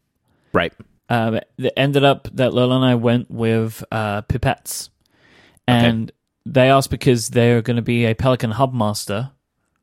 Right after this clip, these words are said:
Speaker 1: Right.
Speaker 2: Uh, so they needed to fill up a bunch of, uh, ink with Edelstein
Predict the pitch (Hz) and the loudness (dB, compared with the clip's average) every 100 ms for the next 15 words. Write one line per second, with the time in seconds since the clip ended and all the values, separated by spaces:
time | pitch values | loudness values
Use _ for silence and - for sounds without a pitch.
0 | _ _ _ 85 87 - _ - 113 104 | _ _ _ -10 -10 -10 _ -8 -4 -4
1 | 107 - 120 110 110 107 113 113 110 120 | -4 0 0 2 2 2 2 0 -2 -4
2 | - 120 113 - - 110 123 117 113 120 | -2 2 2 0 -4 -2 0 -2 -2 -4
3 | 110 104 110 104 104 104 104 - 135 - | -4 -4 -4 -2 -2 -2 -4 -4 -6 -6
4 | - 117 110 107 - 120 135 123 - 104 | -10 -6 -4 -4 -4 -2 -2 -6 -8 -10
5 | 98 | -10